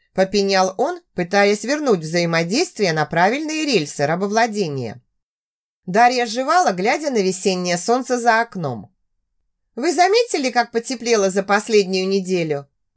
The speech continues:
Оторвалась она от созерцания и повернулась к Паше.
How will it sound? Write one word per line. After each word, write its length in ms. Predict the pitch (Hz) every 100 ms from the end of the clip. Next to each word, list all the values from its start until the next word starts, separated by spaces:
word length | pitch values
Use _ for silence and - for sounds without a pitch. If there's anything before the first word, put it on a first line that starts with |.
| _ _
Оторвалась 720 | 170 180 202 208 202 190 190
она 280 | 190 220 269
от 80 | -
созерцания 800 | 190 175 180 175 277 370 294 202
и 120 | -
повернулась 640 | 156 170 170 180 214 226
к 120 | - -
Паше. 500 | 208 156 - -